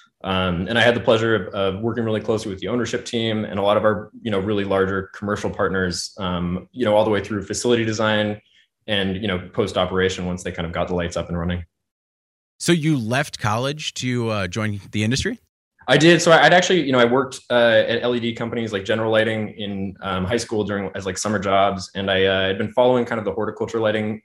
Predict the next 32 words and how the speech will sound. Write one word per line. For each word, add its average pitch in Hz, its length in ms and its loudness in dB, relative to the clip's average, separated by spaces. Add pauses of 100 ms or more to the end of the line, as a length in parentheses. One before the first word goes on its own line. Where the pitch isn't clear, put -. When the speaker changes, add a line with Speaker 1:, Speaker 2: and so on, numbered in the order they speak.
Speaker 1:
landscape 117 420 -4
a 123 60 -2
little 127 160 0
bit 135 240 -2
because 98 640 -4
normal 117 340 2
L 107 160 -2
E 107 60 -4
Ds 107 400 -6
had, 98 280 -6
or 107 280 0
L 120 120 2
E 120 40 2
Ds 117 180 -2
had 104 100 -8
taken 107 280 -4
over 101 240 -4
kind 104 160 -6
of 90 100 -6
the 92 200 -2
traditional 107 420 -6
lighting 110 440 0
industry. 120 540 -2 (640)
Um, 98 340 2
but, 101 220 0 (200)
but 98 280 2
H 120 200 -2
P 123 120 2
S 113 180 4
were 110 80 -4
really 107 240 -2
efficient, 120 540 -4